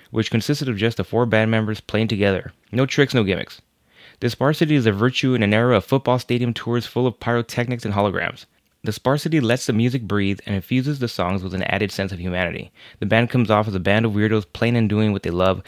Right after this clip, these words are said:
while letting you in on the fun. The set started with Change from Dragon New Warm Mountain, and it was a great song to start off. It set the tone that this is the same Big Thief you've come to know, but they have changed, as people in bands often do.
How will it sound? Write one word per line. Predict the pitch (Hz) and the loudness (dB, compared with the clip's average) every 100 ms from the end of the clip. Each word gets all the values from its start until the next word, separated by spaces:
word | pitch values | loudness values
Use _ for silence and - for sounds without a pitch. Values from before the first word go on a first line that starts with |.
| - - | -18 -6
while | 101 107 | 2 4
letting | 104 101 104 | 4 2 0
you | 92 | 0
in | 98 92 | -2 -4
on | 95 | -8
the | |
fun. | - - - - _ _ _ _ _ _ _ - | -6 -6 -6 -10 _ _ _ _ _ _ _ -8
The | 104 | -2
set | 147 | 0
started | 143 127 131 | 2 2 2
with | 104 | 0
Change | - 110 107 101 | 0 2 2 0
from | - 104 | -4 -2
Dragon | 92 101 110 113 | 0 2 2 2
New | 110 113 | 2 2
Warm | 98 104 104 | 0 0 0
Mountain, | 92 90 95 90 - - - | -2 -4 -6 -8 -10 -20 -18
and | - 98 | -6 -4
it | |
was | 92 | -2
a | 101 | 0
great | 117 107 | 0 2
song | 110 | 0
to | 95 | 0
start | 98 95 | 0 2
off. | 87 87 - _ _ - | 2 -2 -8 _ _ -12
It | - 104 | -8 -4
set | 120 | -4
the | |
tone | 104 - 120 120 | -2 2 2 4
that | 113 98 | 2 0
this | 113 | 0
is | 113 | -2
the | 98 | -4
same | 117 113 110 | -2 0 0
Big | 113 113 | 0 0
Thief | 120 120 | -2 0
you've | 110 - | -2 -2
come | 120 | -2
to | 120 | 0
know, | 123 104 | 0 0
but | 104 104 | 0 -2
they | 95 | -2
have | 95 90 | -4 -4
changed, | - 104 98 82 | -4 -2 -2 -4
as | 90 | -6
people | - 110 107 | -2 0 2
in | |
bands | 92 95 95 | 2 0 0
often | 87 85 90 | -2 -4 -4
do. | 87 82 | -2 -4